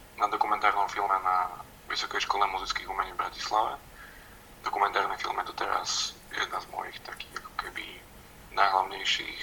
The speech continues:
aj činností, ktorým sa venujem, ale aj takých snov, ktorým sa chcem venovať aj v budúcnosti. Je to v podstate aj keby také moje prvé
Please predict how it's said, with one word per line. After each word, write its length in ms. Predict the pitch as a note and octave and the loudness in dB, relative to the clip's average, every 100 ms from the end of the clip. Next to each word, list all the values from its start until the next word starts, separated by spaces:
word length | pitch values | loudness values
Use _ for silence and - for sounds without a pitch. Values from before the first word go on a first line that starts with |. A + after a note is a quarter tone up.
| - - - - - - - | -8 -10 -12 -18 -20 -20 0
aj 260 | - - A#2+ A#2 A2 G2+ - - - - - | 8 10 10 6 -2 -6 -12 -18 -20 -16 -4
činností, 460 | - G#2+ A#2 - G#2 | -2 0 0 -2 -2
ktorým 200 | G2+ G2+ | -2 0
sa 140 | G2+ | 2
venujem, 400 | G2+ G#2 A2+ G2+ | 2 6 6 8
ale 180 | F#2+ F#2+ F#2 | 8 6 2
aj 80 | - | -2
takých 320 | - - - | -8 -6 0
snov, 240 | G2+ F#2+ | 2 2
ktorým 200 | - - - | 0 -4 -4
sa 80 | F#2+ | -4
chcem 180 | - F#2 | -4 -4
venovať 440 | F2+ F#2 F#2 - - - - - - - - - | -2 -2 -4 -6 -12 -16 -20 -20 -20 -20 -16 -6
aj 120 | - F#2 | 0 0
v 80 | - | -2
budúcnosti. 580 | F2+ - - F#2+ - G2+ | -8 -8 -4 -2 -2 0
Je 80 | F#2+ | 0
to 80 | F#2+ F2 | -2 -6
v 300 | - - - | -8 -16 -8
podstate 340 | - - F#2+ | -6 -4 -4
aj 100 | F#2 | -2
keby 180 | - - - | -4 -6 -6
také 200 | - - | -6 -6
moje 160 | F#2 - - - | -4 -6 -6 2
prvé 260 | G2+ F#2 | 4 6